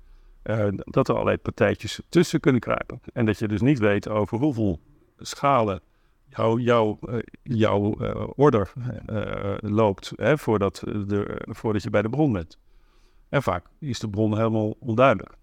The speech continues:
Hè, dus, eh, en dan kom je weer, eh, wereldwijd met allerlei, eh, sociale en milieuproblemen terecht. Want als je de herkomst niet weet, dan weet je eigenlijk bijna zeker dat het gewoon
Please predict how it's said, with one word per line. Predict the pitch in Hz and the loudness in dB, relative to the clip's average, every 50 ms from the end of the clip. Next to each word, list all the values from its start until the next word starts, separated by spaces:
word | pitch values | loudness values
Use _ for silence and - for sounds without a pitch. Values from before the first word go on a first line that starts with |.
| _ | _
Hè, | _ - 98 110 | _ -4 -2 0
dus, | 123 117 104 - - - | 0 0 -2 -2 -4 -8
eh, | - - 101 98 98 - 50 50 50 - - - - - _ | -6 -6 -4 -4 -4 -4 -4 -6 -6 -6 -8 -8 -10 -12 _
en | - 98 92 | -4 -2 -2
dan | 90 87 - _ _ _ | -2 -4 -6 _ _ _
kom | - 107 104 104 | -4 -2 -2 0
je | 101 | 2
weer, | 101 104 107 107 107 - - | 2 4 4 4 2 0 -2
eh, | - 107 - | -6 -10 -2
wereldwijd | - 107 110 107 107 98 113 110 113 117 110 - | 2 2 4 4 4 6 8 8 8 8 6 2
met | 120 117 110 - | 0 -2 -2 0
allerlei, | 113 117 113 110 107 104 107 107 107 104 - - - | -2 0 2 2 4 4 2 2 0 -2 -6 -8 -8
eh, | 117 123 117 - - - | -8 -6 -6 -8 -8 -8
sociale | 113 - - 117 - - 113 110 113 110 110 | -8 -6 -6 -4 0 2 2 4 4 2 2
en | - - 110 | -2 0 0
milieuproblemen | 117 117 127 143 147 - 127 104 104 95 92 92 | 2 4 4 4 4 2 0 0 0 0 0 0
terecht. | 87 - 87 87 117 - | -2 -2 -2 -4 -2 0
Want | - 110 98 | -2 -2 -2
als | 104 98 | -2 -6
je | - | -6
de | - - | -2 0
herkomst | 101 127 - - 127 - | 0 0 0 -2 -2 0
niet | 127 120 | 2 2
weet, | 127 123 131 - - - - _ - - - _ | 4 2 2 0 -4 -14 -20 _ -20 -20 -20 _
dan | - - 104 | -4 0 2
weet | 107 107 - | 2 2 2
je | 117 | 0
eigenlijk | 104 98 98 - 107 - | -2 -2 0 -2 -2 -2
bijna | 101 98 98 98 | -2 -2 0 0
zeker | - 101 95 95 - 98 | 0 0 0 0 -2 -4
dat | - 92 95 | -4 -4 -4
het | 95 - | -6 -6
gewoon | - - 95 92 95 95 | -6 -6 -4 -4 -4 -4